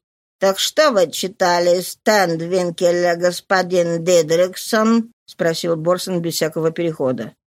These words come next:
"Да, чтобы быть в курсе того, что мне встретится на пути". "Правильно. Таким путем видишь огромные перемены, совершившиеся здесь с тех пор. У нас не делается ничего большого по сравнению с тем, что было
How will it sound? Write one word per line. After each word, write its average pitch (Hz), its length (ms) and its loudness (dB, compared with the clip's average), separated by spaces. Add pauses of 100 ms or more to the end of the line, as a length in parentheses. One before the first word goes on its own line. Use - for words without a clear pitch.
(160)
"Да, 247 480 2 (280)
чтобы 214 300 2
быть 247 220 2
в - 80 -14
курсе 359 460 2
того, 185 380 0
что 247 220 -2
мне 196 200 -2
встретится 185 540 0
на 254 140 2
пути". 170 420 -4 (380)
"Правильно. 190 1040 2 (220)
Таким 233 480 0
путем 220 400 2
видишь 214 320 0
огромные 220 580 2
перемены, 208 800 0
совершившиеся 160 1080 -4
здесь 170 400 0
с - 20 -16
тех - 280 -2
пор. 170 500 0 (440)
У 214 120 2
нас 294 260 2
не 262 160 4
делается 240 640 4
ничего 226 560 0
большого 190 760 2
по 175 160 -6
сравнению 175 580 -2
с - 80 -6
тем, 196 320 2
что - 320 -2
было 180 520 2